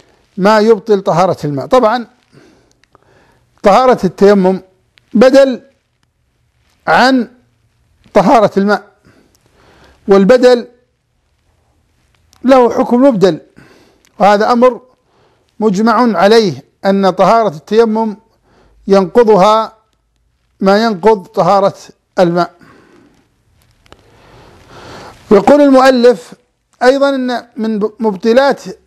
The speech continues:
التيمم خروج الوقت، وهذا تكلمنا عليه في المحاضرة السابقة، وذكر بعض أهل العلم أنهم استدلوا عليه بقول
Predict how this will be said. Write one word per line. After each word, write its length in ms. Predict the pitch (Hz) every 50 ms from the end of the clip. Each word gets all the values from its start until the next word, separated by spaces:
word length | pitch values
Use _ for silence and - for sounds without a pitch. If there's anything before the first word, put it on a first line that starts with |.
| _ -
التيمم 600 | 233 208 - - 220 233 254 262 254 247 262 240
خروج 360 | - - 226 240 254 247 180 220
الوقت، 440 | 226 240 262 247 - - - - - _ _ _ _ _ _ _ _ _ _ _ _ _ _ - - - - - - -
وهذا 240 | 208 190 226 262 247
تكلمنا 500 | 202 - - - 240 254 262 247 240 240
عليه 480 | 220 202 233 247 254 262 240 180 - _ _ _ _ _ _ _ - - - - _
في 240 | - - 208 208 202
المحاضرة 680 | 196 196 185 - - 226 233 208 190 202 202 175 - _ _ _ _ _ _ _ _ _ _ _ _ _ _ -
السابقة، 680 | 196 - - - 247 240 233 226 226 226 233 254 233 190 - _ _ _ _ _ _ _ _ _ _ _ _ _ _ _ _ _ _ _ _ _ _ _ _ _ _ _ _ _ -
وذكر 1900 | 285 226 233 240 233 233 240 240 226 220 214 - _ _ _ _ _ _ _ _ _ _ _ _ _ _ _ - - 233 226 - - 254 254 226 208 - - _ _ _ _ _ _ _ _ _ _ _ _ _ _ _ _ _ _ _ _ _ -
بعض 260 | 190 220 214 220 220
أهل 120 | 190 185
العلم 300 | 208 208 196 233 247 233
أنهم 160 | 220 208 196 208
استدلوا 520 | 185 - 214 208 208 247 240 226 226 214
عليه 360 | 196 214 226 233 226 208 220
بقول 480 | 214 214 208 - 233 240 254 254 233